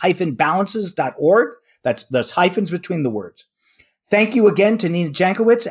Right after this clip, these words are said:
and Cindy Otis for joining us on today's podcast. I'm Paul Rosenzweig, your host. Today, I end by offering you a definition of the rule of law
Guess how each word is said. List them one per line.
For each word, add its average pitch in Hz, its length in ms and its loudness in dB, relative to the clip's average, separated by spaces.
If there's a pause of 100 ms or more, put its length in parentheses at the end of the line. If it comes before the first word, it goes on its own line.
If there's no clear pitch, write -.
and 131 220 0
Cindy 151 340 0
Otis 226 280 2
for - 120 -8
joining 151 340 2
us 151 140 0
on 127 120 -4
today's 104 300 -8
podcast. 220 500 2 (500)
I'm 196 260 4
Paul 190 200 4
Rosenzweig, 143 560 2
your 123 100 -2
host. 107 400 -8 (440)
Today, 185 340 4
I 185 140 6
end 190 260 4
by 180 140 4
offering 208 340 4
you 196 140 6
a 156 60 4
definition 233 640 2
of 170 120 -4
the 170 80 -2
rule 160 280 2
of 131 80 -4
law 127 280 2